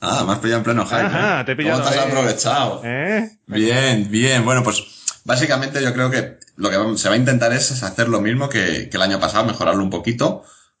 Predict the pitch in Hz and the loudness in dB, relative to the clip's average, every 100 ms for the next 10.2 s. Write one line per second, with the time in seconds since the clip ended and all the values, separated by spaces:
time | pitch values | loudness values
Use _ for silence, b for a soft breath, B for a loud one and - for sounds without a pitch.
0 | - 104 95 92 95 95 95 95 95 104 | -2 2 2 2 0 -2 -2 -2 0 2
1 | 101 117 131 127 101 85 - 104 104 110 | 2 0 0 0 0 -2 -2 -2 0 0
2 | 104 101 113 120 117 117 110 90 87 120 | 2 2 0 0 0 -2 -2 -2 0 2
3 | 143 156 104 98 104 98 98 123 139 160 | 0 0 0 0 2 0 0 0 0 -2
4 | - b b b _ - 196 92 90 90 | -8 b b b _ 0 2 2 2 0
5 | 90 87 87 104 117 120 101 107 117 104 | 2 -2 0 0 2 0 0 0 0 0
6 | 85 80 92 87 - _ _ _ 90 87 | 0 0 0 -2 -6 _ _ _ -2 0
7 | 85 85 87 95 98 92 90 87 104 107 | 0 0 2 2 2 2 2 2 0 2
8 | 117 107 90 82 78 76 73 65 71 78 | 0 2 0 0 0 -2 -4 -6 -6 -6
9 | - 95 95 90 95 92 95 90 87 90 | -2 0 0 0 0 0 0 -2 -2 -4
10 | 95 123 | -4 -6